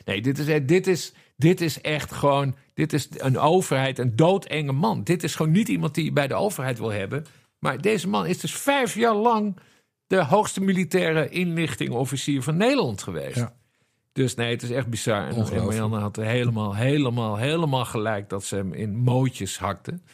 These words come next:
Speaker 1: Maar vooral die arrogantie van, ja, ja, en juist burger,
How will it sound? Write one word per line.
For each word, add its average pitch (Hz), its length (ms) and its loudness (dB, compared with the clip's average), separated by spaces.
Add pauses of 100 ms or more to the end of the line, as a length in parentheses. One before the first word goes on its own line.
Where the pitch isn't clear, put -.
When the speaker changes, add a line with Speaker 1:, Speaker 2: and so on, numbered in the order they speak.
(260)
Speaker 1:
Maar 92 120 -6
vooral 123 240 -4
die - 120 -4
arrogantie 117 1120 -4
van, 85 240 -6
ja, 62 80 -12
ja, 113 420 -4
en 120 100 -6
juist 117 320 -4
burger, 123 480 -2